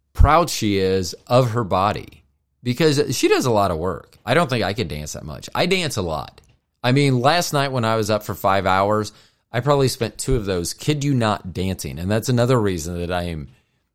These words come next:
I'm not a good dancer, so a lot of it is just think, like, Elvis Presley shaking the hips, something like that. So I think it's just, like, a good core workout that I'm doing.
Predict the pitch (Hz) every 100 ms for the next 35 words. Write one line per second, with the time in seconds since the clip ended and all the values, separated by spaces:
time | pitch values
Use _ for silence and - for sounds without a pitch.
0 | _ _ _ _ _ _ _ _ _ 143
1 | 151 185 185 98 90 117 110 131 135 -
2 | 135 - 120 107 104 104 117 127 127 123
3 | 110 95 120 120 - 127 - 95 82 -
4 | 110 113 110 - 113 104 117 101 - 104
5 | 104 90 95 98 - 107 104 101 92 -
6 | 92 95 - - - - 131 120 147 135
7 | 107 - 110 - 101 - 90 101 78 -
8 | 104 92 85 92 87 - 60 - 80 71
9 | 65 57 50 -